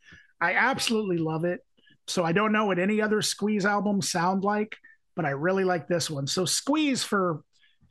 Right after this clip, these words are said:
eh, the listeners that don't know, they formed in nineteen seventy-four. They're from London, England. Um, they're still around, but I d-, I don't think they've put out anything new in quite a while. But the current members are Glenn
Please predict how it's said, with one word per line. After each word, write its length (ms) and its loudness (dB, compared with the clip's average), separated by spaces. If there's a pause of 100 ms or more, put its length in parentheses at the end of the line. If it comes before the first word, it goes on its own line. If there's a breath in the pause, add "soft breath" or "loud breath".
(140)
eh, 640 -4 (260)
the 160 0
listeners 460 0
that 120 0
don't 240 2
know, 220 0
they 120 0
formed 360 0
in 80 0
nineteen 380 0
seventy-four. 880 -2 (520 soft breath)
They're 120 -2
from 200 0
London, 320 0
England. 540 -4 (560)
Um, 440 0
they're 140 2
still 300 2
around, 420 2
but 140 0
I 80 0
d-, 160 0
I 100 2
don't 220 0
think 160 0
they've 180 -2
put 140 0
out 160 0
anything 420 -2
new 220 -2
in 100 -8
quite 260 -6
a 40 -4
while. 480 -4
But 200 -10
the 100 -10
current 300 0
members 380 0
are 120 -2
Glenn 500 0